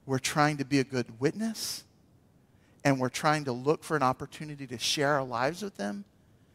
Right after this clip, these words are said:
and be bold to share the gospel as God opens doors. That's how we go in our everyday life. That's missional living.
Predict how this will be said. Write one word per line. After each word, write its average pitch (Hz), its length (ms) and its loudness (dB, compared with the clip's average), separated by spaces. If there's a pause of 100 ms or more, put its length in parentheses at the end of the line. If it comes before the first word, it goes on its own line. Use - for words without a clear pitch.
(260)
and 135 180 0
be 131 140 0
bold 127 540 4
to 139 80 -10
share 139 260 0
the 147 80 -4
gospel 123 680 -6 (500)
as 120 220 -2
God 117 440 0 (120)
opens 113 400 -10
doors. - 580 -16 (1700)
That's 147 220 6
how 147 160 4
we 135 240 -4
go 117 420 -4 (760)
in 131 120 -2
our 110 100 -2
everyday 110 260 -8
life. 107 400 -12 (760)
That's 135 240 4
missional 131 640 -2
living. 117 400 -8